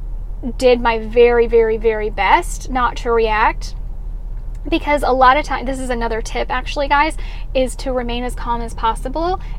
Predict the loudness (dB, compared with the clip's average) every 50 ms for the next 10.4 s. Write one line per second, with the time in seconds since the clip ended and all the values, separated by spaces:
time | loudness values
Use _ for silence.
0 | -4 -4 -2 -2 -2 -2 -2 -4 -6 -6 -6 -6 -6 -6 -6 -8 -8 -8 -8 -6
1 | -2 2 2 4 4 2 0 0 0 -2 -2 -2 -2 0 0 2 2 2 4 4
2 | 2 2 2 0 -6 -8 -6 -6 -6 -4 -4 -4 -4 -4 -4 -2 0 0 0 0
3 | -2 -4 -6 -4 -2 -2 0 2 2 2 0 -2 -6 -6 -4 -4 -4 -4 -4 -6
4 | -6 -4 -4 -2 0 2 2 2 2 2 0 -2 0 0 0 2 2 2 2 0
5 | 0 -4 -6 -6 -4 -2 -2 -2 -2 -2 -2 -2 -2 -2 -4 -6 -6 -4 -2 2
6 | 4 4 6 4 2 0 -4 -6 -8 -8 -6 -4 -2 -2 -2 0 0 0 2 4
7 | 4 4 4 4 2 -2 -6 -6 -6 -4 -4 -2 2 4 4 6 6 4 2 0
8 | -4 -6 -4 -2 -2 -2 -2 -2 -2 -2 -2 -2 -4 -6 -6 -4 -2 0 0 0
9 | 0 -2 -4 -6 -6 -8 -6 -8 -6 -4 0 0 0 0 0 -4 -6 -6 -6 -6
10 | -6 -6 -2 0 0 0 -2 -2